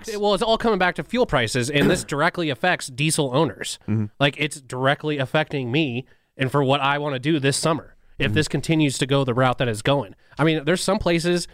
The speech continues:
Speaker 2: in the country that already are seeing seven dollars a gallon
Speaker 1: Oh,
Speaker 2: for
Speaker 1: yeah.
Speaker 2: diesel.
Speaker 1: I, I pulled our, uh, um,
Speaker 2: Yeah,
Speaker 1: people
Speaker 2: what's
Speaker 1: on
Speaker 2: the, what's the
Speaker 1: Instagram.
Speaker 2: highest you, what's, what's the highest
Speaker 1: So,
Speaker 2: you got
Speaker 1: uh,
Speaker 2: out of
Speaker 1: let's
Speaker 2: that?
Speaker 1: see. We definitely saw in California,
Speaker 2: Yeah.
Speaker 1: um, well into the sixes.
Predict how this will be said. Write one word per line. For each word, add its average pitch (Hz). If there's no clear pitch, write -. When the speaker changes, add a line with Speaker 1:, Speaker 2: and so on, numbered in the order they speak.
Speaker 2:
in 156
the 165
country 180
that 143
already 151
are 143
seeing 143
seven 151
dollars 131
a 123
gallon 123
Speaker 1:
Oh, 147
Speaker 2:
for 165
Speaker 1:
yeah. 180
Speaker 2:
diesel. 123
Speaker 1:
I, 123
I -
pulled 143
our, 113
uh, 98
um, 208
Speaker 2:
Yeah, 185
Speaker 1:
people 147
Speaker 2:
what's 196
Speaker 1:
on 196
Speaker 2:
the, 180
what's 185
the 208
Speaker 1:
Instagram. 196
Speaker 2:
highest 185
you, 175
what's, 170
what's 180
the 156
highest 139
Speaker 1:
So, 131
Speaker 2:
you 127
got 127
Speaker 1:
uh, -
Speaker 2:
out 123
of 123
Speaker 1:
let's 110
Speaker 2:
that? -
Speaker 1:
see. 123
We 127
definitely 165
saw 143
in 127
California, 117
Speaker 2:
Yeah. 107
Speaker 1:
um, 95
well 131
into 117
the 101
sixes. 101